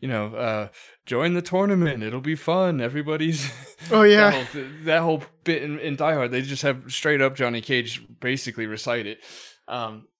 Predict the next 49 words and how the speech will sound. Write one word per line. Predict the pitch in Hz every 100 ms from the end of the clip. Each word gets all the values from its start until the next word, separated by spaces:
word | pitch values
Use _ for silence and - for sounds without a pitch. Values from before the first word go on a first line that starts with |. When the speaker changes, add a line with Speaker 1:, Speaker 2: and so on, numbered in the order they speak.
| _ _ _
Speaker 1:
things | 196 170
like | 143
that, | 139 113 117
that | 107
were, | 117 120
they | 123 113
were, | 113 120
they | 120
were | 123
brilliant. | 143 127 95 _ _ 175
Speaker 2:
Mm-hmm. | 156 131 - -
And | 180
he | 247
plays | - 247 302
it | 214
really | 180 185
well, | 165 156 160
and |
he | 160
plays | 147 165 175
it | 160
very | 160 160
much | 156 147 -
as | 156 143 143 -
we | 147
kind | - 151
of | 147
imagine | 143 139 143 147 143 135 135 -
Johnny | 139 139 131
Cage | - 135 127
would | 135 135
be. | - 131
But | 135
there's | 160 180
actually | 247 240
a | 349
few | - 220
things | - 202 190
that | 190 -
kind | 175 180
of, | 185 165
um, | 160 143 131 139 _ _ _ _ _ _
in | 240 208
order | 220 240
to | 214
cast | 196 - 269 269 -
him, | 202 185
they | 180 190
actually | 202 185 - - 202 185 180 175